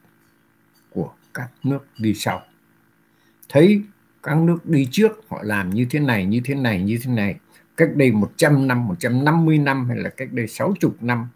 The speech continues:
nửa thế kỷ chẳng hạn đó, đó, thì các nước đi sau đó cũng học theo cái đó, học theo cái cách mà họ làm, mà không học theo những cái bài học mà đã, họ đã tiếp nhận được. Và tại sao họ không làm nữa?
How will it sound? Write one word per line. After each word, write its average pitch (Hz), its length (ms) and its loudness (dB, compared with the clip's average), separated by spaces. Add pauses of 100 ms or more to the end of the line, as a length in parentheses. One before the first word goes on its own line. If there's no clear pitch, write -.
(400)
nửa 87 240 -4
thế 147 180 -4
kỷ 98 220 2
chẳng 87 200 -6
hạn 95 240 -8
đó, 117 140 -12
đó, 151 60 -16 (800)
thì 104 160 -4
các 170 140 2
nước 185 220 4
đi 156 180 6
sau 143 260 0
đó 139 100 -4 (100)
cũng 147 180 -6
học 135 300 0
theo 127 240 -4
cái 139 100 -4
đó, 131 200 -4 (440)
học - 300 -2
theo 147 260 2
cái 151 180 -2
cách 208 220 0
mà 127 120 0
họ 101 360 -2
làm, 104 320 2 (420)
mà 95 140 -6
không 156 260 -4
học 117 380 -2
theo 131 360 0
những 131 220 -6
cái 170 140 -8
bài 107 220 0
học - 320 -2
mà 90 240 -6
đã, 95 400 -2 (540)
họ - 260 -4
đã - 200 -8 (100)
tiếp 226 220 -4
nhận 127 220 -4
được. 90 200 -6 (280)
Và - 140 -18
tại - 180 -6
sao 120 300 -4
họ 113 160 -2
không 165 400 2
làm 101 340 0
nữa? 117 220 -6